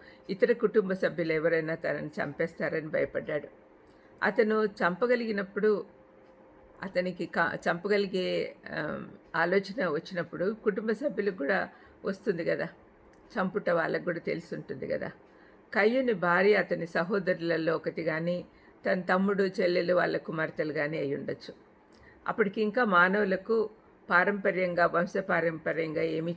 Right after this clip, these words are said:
చెడు రాలేదు కాబట్టి దగ్గర బంధువులను వివాహం చేసుకుంటే చెడు ఫలితాలు ఏమీ ఉండేవి కావు.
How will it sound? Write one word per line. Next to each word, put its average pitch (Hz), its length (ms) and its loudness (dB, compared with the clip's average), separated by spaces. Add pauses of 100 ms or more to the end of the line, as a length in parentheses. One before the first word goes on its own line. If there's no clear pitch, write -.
(100)
చెడు 160 180 0
రాలేదు 160 440 2
కాబట్టి 220 580 -6 (380)
దగ్గర 208 260 6
బంధువులను 190 520 2
వివాహం 170 500 0
చేసుకుంటే 170 580 -4
చెడు 170 160 0
ఫలితాలు 160 520 -4
ఏమీ 160 220 -2
ఉండేవి 151 380 -2
కావు. - 240 -8